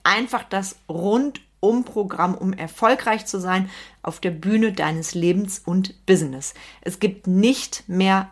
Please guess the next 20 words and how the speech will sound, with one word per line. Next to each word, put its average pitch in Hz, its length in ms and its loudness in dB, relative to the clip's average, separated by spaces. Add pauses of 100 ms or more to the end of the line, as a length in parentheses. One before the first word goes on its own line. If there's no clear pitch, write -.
viele 208 380 -2
freie 175 360 0
Plätze. 196 440 -4
Du 190 140 -4
darfst - 680 2
schnell 180 400 0
sein. 156 280 -6
Auch 190 200 0
da 247 360 4 (340)
findest 330 420 0
du 269 80 -4
den 240 180 -2
Link 190 280 -2 (160)
in 190 160 4
den 208 180 0
Shownotes. - 720 -6 (960)
Und 226 640 2
jetzt 254 500 0
möchte 208 400 -2
ich - 260 -12